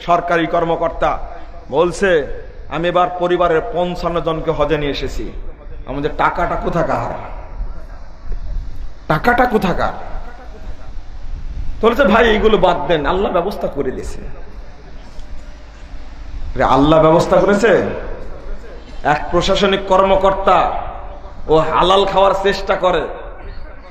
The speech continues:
নিজের মোবাইল দেখায় বলছে যে, "ভাই, একবারে খাঁটি কথা, সত্য কথা, এই মোবাইলটা কিনেছি, খাওয়া যেহেতু হারাম, কিন্তু এই মোবাইলটা ষাট হাজার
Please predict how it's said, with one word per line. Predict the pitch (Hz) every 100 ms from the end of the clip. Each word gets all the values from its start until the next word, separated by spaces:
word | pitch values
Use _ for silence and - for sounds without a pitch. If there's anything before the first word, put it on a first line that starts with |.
| 135
নিজের | 156 170 185
মোবাইল | 170 170 175 185 185
দেখায় | 180 180 180 185 170
বলছে | 170 180 180 214 190 139 - - - - - - -
যে, | 135
"ভাই, | 165 185 170 143 - - - - - - - -
একবারে | 185 202 175 214 202 -
খাঁটি | - 233 240 262
কথা, | 220 220
সত্য | 202 208 202 - 190
কথা, | 175 165 151 117 - - - -
এই | 185 190
মোবাইলটা | 180 180 208 214 208 202
কিনেছি, | - - 208 233 240 226 214 240 269 - - - - - 240 -
খাওয়া | - 160 180 233 247
যেহেতু | 226 240 214 214
হারাম, | 196 147 185 202 190 156 127 - - - - - 190
কিন্তু | 202 214 208 208
এই | 196
মোবাইলটা | 180 185 196 262 262 262
ষাট | - 220 214
হাজার | 214 214